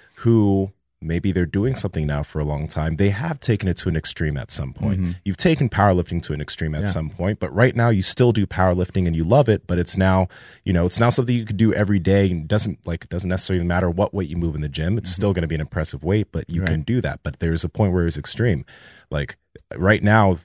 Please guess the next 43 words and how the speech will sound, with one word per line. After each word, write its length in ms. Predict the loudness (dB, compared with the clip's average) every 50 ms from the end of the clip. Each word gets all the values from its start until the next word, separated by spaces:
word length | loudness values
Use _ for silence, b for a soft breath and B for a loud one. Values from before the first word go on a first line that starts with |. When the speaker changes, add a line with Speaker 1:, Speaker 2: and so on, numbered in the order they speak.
| _ _ -20 -14
Speaker 1:
to 140 | -6 -4 -2
the 80 | -2 -2
point 240 | -2 0 0 2 2
that 80 | 2 2
I'm 80 | 2 2
taking 260 | 0 0 0 -2 -2
jujitsu, 460 | -4 -2 -2 -2 -2 0 0 0 0
it's 200 | 0 -2 -4 -8 -6 -6
a 80 | -4
bit 180 | -2 0 0 0
of 80 | 2
an 80 | 2 0
extreme, 480 | 0 0 -2 -2 -2 -2 -2 -2 -4 B B B B B _
but 140 | 0 2 4
there's 200 | 4 2 4 4
gonna 180 | 4 2 4 4
be 100 | 4 2
a 60 | 0
point 320 | 0 0 0 0 0 0
where 140 | -2 -2 -2
I'm 100 | -2 -2
not 200 | -2 -4 -4 -4
gonna 140 | -6 -6 -4
be, 280 | -4 -4 -2 -2 -2
like, 160 | -2 -4 -4 -6
competing 360 | -8 -8 -2 0 0 2 2
as 140 | 0 0 -2
much 240 | -2 -2 -2 -2
or 140 | -4 -6 -6 B B B B B -14 -4
going 300 | 0 2 4 4 4 4
as 140 | 2 2 0
hard 320 | 0 0 2 2 2 2 0
in 100 | -2 -4
training, 400 | -4 -2 -2 0 0 0 0 -2
but 140 | -2 -4
I'm 80 | -2 -2
still 260 | -2 0 0 0 -2
gonna 160 | 0 -2 -4 -4
be 160 | -4 -6 -6
able 120 | -6 -6 -8
to 80 | -8
maintain 500 | -6 -6 -6 -6 -8 -8 -6 -6 -4 -4
it, 160 | -6 -8 -10